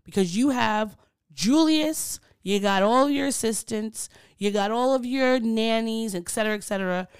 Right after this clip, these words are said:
So anybody in that realm who has the finances to afford, and this is not even for super mega celebrities.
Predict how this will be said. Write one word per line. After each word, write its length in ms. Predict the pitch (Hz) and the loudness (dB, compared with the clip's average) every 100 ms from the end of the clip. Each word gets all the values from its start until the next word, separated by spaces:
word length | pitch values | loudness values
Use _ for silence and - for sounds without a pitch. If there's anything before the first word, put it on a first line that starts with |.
| - | -14
So 340 | - 262 240 - | 2 2 2 -2
anybody 520 | - 339 320 302 294 | -2 0 2 2 2
in 240 | 285 247 240 | 0 -2 0
that 200 | 220 185 | 0 -2
realm 520 | 180 220 233 202 190 | -2 -2 0 0 0
who 100 | 202 | -2
has 240 | 214 190 | -2 -4
the 280 | - 175 165 - | -4 -6 -6 -8
finances 640 | - 202 220 220 202 - 180 | -6 -4 -4 -4 -6 -6 -8
to 160 | - 170 | -10 -8
afford, 720 | 170 - - 214 254 190 165 - | -8 -10 -4 -2 0 0 -2 -4
and 160 | 226 | -4
this 100 | 320 | -4
is 60 | 311 | -2
not 180 | 269 262 | -2 -2
even 240 | 233 202 | -4 -6
for 160 | 185 185 | -6 -6
super 260 | - 208 | -6 -8
mega 200 | 196 190 | -6 -6
celebrities. 540 | 180 214 214 151 165 | -6 -6 -6 -8 -14